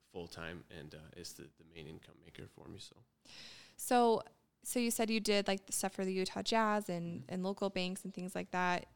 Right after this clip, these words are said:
Speaker 2: and even little mom and pop shops. So, I mean, is digital marketing basically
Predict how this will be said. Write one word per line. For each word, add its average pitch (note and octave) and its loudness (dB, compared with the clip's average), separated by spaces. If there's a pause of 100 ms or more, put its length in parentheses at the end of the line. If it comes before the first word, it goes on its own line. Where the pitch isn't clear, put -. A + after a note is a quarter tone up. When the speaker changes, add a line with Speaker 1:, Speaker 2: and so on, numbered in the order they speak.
Speaker 2:
and E3+ -4
even F3 -2
little F3+ 0
mom E3+ -2
and F3 -6
pop E3+ -4
shops. E3+ -2
So, F#3 -2 (760)
I G#3+ 8
mean, G3+ 6
is G#3+ 4
digital G#3+ 4
marketing F#3+ 2
basically F3+ 0